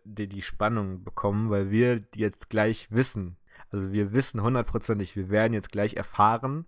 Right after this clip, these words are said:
warum man keine Geräusche machen sollte. Wir sind ja nicht blöd, wir können uns vorstellen, <laughs> dass irgendwas Schlechtes passiert. Also wollen wir natürlich nicht, dass das passiert, was die ganze Sache mit Spannung anreichert. Ja nun,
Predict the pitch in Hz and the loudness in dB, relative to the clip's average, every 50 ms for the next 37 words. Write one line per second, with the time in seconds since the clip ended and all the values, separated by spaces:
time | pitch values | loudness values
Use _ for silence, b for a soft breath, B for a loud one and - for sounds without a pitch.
0 | - - - 104 101 95 101 104 107 113 113 117 113 110 - 113 113 113 113 110 | -10 -4 -2 -2 -2 0 0 2 2 4 4 4 2 2 2 2 2 4 2 0
1 | 110 107 101 110 113 117 - 110 104 95 90 - 95 90 92 95 92 95 - - | 0 0 0 0 0 0 -2 -4 -6 -6 -6 -6 -8 -6 -6 -6 -6 -8 -10 -14
2 | - - - _ _ _ - 101 98 95 90 - - - - - - - - 104 | -20 -20 -20 _ _ _ -8 -6 -6 -6 -6 -10 -16 -20 -20 -20 -14 -6 0 0
3 | 113 120 123 104 95 - - 107 107 113 120 135 139 131 110 104 - 120 110 110 | 2 4 4 2 0 0 0 4 4 6 6 6 4 0 -6 -8 -4 -4 -4 -4
4 | - - - - 117 117 120 - 127 127 120 135 123 117 120 - - 127 120 120 | -6 -10 -6 0 0 0 0 2 2 2 4 4 4 2 2 2 2 0 2 2
5 | 127 123 123 - - - 123 120 - - 135 - - - - - - - 104 95 | 4 2 2 2 0 0 0 0 0 0 -4 -4 0 0 0 0 0 -6 -8 -10
6 | - - - - 110 110 107 117 113 117 123 - B B B B B B 113 117 | -12 -10 -6 -6 -4 -2 0 0 0 0 -2 -4 B B B B B B -6 4
7 | 113 127 139 151 160 156 143 127 127 120 113 110 - - 110 104 98 - 107 101 | 8 10 10 10 10 8 4 -2 -6 -8 -8 -12 -12 -14 -14 -14 -14 -14 -14 -16
8 | - - 95 - - 98 - - - - - - - - 110 117 127 120 113 110 | -16 -16 -18 -18 -18 -20 -14 -4 -2 -2 -2 -2 -6 -8 -8 -8 -8 -8 -10 -12
9 | - - 113 120 117 110 - 123 113 107 113 110 110 120 113 110 110 - - - | -12 -10 -8 -6 -6 -6 -6 -6 -4 -2 -2 -2 -2 -4 -4 -4 -6 -8 -8 -12
10 | - - 113 113 117 113 104 - - 95 92 90 90 90 95 - - - - - | -4 0 0 2 2 0 -4 -4 -10 -12 -10 -10 -10 -10 -10 -12 -16 -20 -20 -20
11 | - _ _ - - 101 107 120 120 107 - | -20 _ _ -8 -2 2 4 4 4 4 0